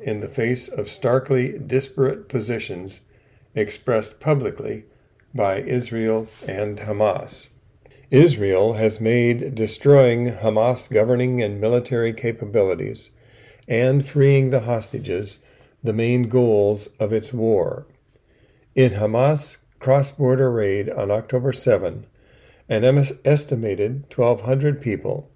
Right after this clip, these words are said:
mostly civilians, were killed, and militants took two hundred fifty people captive, according to Israeli authorities.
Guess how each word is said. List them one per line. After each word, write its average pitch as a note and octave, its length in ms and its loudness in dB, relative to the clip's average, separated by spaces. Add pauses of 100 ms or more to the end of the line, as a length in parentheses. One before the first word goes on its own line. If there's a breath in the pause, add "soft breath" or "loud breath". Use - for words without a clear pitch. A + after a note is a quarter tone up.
(380 soft breath)
mostly C#3 500 2
civilians, G#2+ 800 -4 (160)
were A2 180 0
killed, G#2 540 2 (800 soft breath)
and A2 260 -2
militants A#2 640 0 (480 soft breath)
took - 340 0
two C3+ 200 0
hundred A2+ 340 0
fifty C#3+ 380 -4
people G#2 340 -6
captive, F2 720 -4 (440 soft breath)
according A2 460 0
to A#2+ 180 -6
Israeli G#2+ 540 -2
authorities. G2+ 800 -2